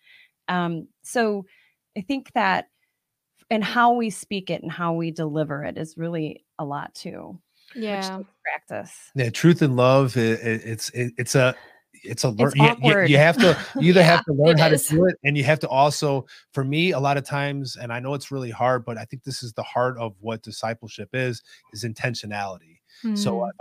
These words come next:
Speaker 3: I know I'm gonna have a tough question or I'm getting these conversations, I'll pause and say, "Holy Spirit, come help me be with this, 'cause I don't know what to say to this person. I don't wanna offend them. I don't wanna come off too know-it-all-y. I don't wanna come off as,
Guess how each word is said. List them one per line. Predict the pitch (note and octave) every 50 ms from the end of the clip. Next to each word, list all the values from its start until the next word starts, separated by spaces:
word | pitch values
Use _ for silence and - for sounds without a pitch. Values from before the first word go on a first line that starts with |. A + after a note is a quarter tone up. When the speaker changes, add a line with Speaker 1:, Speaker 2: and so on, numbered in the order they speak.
| A#2+
Speaker 3:
I | C#3+ E3
know | D#3+ D#3+ D#3 D3
I'm | B2+ B2+ C#3 C#3
gonna | B2 C3 B2 A#2
have | A2 - B2 A#2+ A#2+ A#2 G#2+ G2+ - _ _ _ _ _ _ _ _ -
a | -
tough | - - C3 A#2+ -
question | - - C3 B2+ A#2+ - - - B2+ B2 A#2+
or | A#2 A2+
I'm | A2 G#2+
getting | B2 B2
these | A#2 A2+
conversations, | - A#2 A2 G#2+ - - A2+ A2 A2 - - G#2 G2 F2+ - -
I'll | - A#2+ A#2+
pause | - - A2 A2 A2+ A2 A2 A2 - -
and | G2 F#2+
say, | - G2+ G2 G2 - _
"Holy | _ - A2+ A2+ A2+
Spirit, | - - A#2+ A2 G2 F#2 _ _ _
come | - - A#2+ A#2 A#2
help | G#2 A#2+ B2 B2+
me | A#2+ A#2 A#2 - - - _ -
be | B2+ B2+
with | B2+ A#2
this, | - C3 A#2
'cause | - G#2+ A2+
I | A#2 C#3
don't | C#3+ C#3
know | C3+ B2+
what | B2 B2 A2+
to | - A2
say | - C3
to | A#2
this | A2+ G#2+
person. | - - A#2+ A2 - B2+ A#2 A2 - - - _
I | - B2+
don't | C#3+ C#3+ C#3+
wanna | C#3+ C3+ B2+
offend | - - B2+ A#2+ A#2+ A#2
them. | A#2 A#2 A#2 A2+ - - - _
I | A2 B2
don't | C3+ C#3
wanna | C#3 C3+ B2
come | - - C#3+ C3 B2+ B2 B2
off | B2+ B2+ B2 A#2+ - -
too | - C3+ B2+ B2+ B2
know-it-all-y. | B2 B2 B2 B2 B2 A#2+ A#2+ A#2 A#2 A#2 A#2 A#2 A#2 A#2
I | A2 A2+
don't | A#2+ B2
wanna | B2+ B2+ B2
come | - B2+
off | B2 B2 B2 A2+ -
as, | B2 A#2+ A#2 A#2 A2+